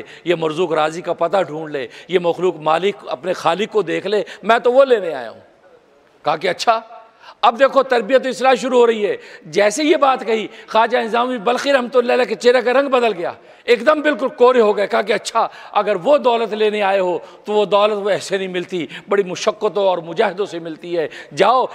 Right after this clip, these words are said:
इसको मस्जिद का जो हमाम है उस मस्जिद के हमाम का पानी गर्म करने पर लगा दो। उठा दिया और फरमाया कि ये जिक्र है ये करते रहना और पाँच वक्त की नमाज़ें पढ़ते रहना और मेरे सामने नहीं आना, मैं जब तुम्हें कभी बुलाऊं तो मेरे सामने आना है,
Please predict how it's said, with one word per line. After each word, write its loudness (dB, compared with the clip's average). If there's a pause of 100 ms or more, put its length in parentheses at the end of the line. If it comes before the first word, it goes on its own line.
(120)
इसको 0
मस्जिद -2
का 4
जो 2
हमाम -4
है -2 (200)
उस -2
मस्जिद -4
के -2
हमाम -4
का -4
पानी -4
गर्म -2
करने -6
पर -8
लगा -2
दो। -14 (1040)
उठा -2
दिया -12 (260)
और 4
फरमाया 0
कि -4
ये 0
जिक्र 0
है 4
ये 0
करते 0
रहना 0 (320)
और 4
पाँच 0
वक्त -2
की -2
नमाज़ें 0
पढ़ते -2
रहना 0 (360)
और 4
मेरे 2
सामने 0
नहीं 0
आना, -2 (240)
मैं -2
जब 0
तुम्हें -2
कभी -2
बुलाऊं 2
तो -6
मेरे 4
सामने -2
आना -2
है, -4